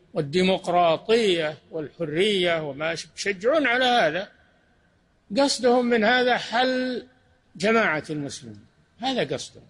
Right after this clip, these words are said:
هذا قصدهم من الديمقراطية ومن كذا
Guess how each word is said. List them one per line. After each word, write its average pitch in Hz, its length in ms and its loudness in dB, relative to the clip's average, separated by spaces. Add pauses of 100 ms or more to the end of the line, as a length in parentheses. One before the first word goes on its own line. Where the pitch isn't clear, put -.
(2000)
هذا 165 420 0
قصدهم 139 420 -8 (2250)
من 151 180 2
الديمقراطية 160 1160 0
ومن 135 220 -2
كذا 127 260 -8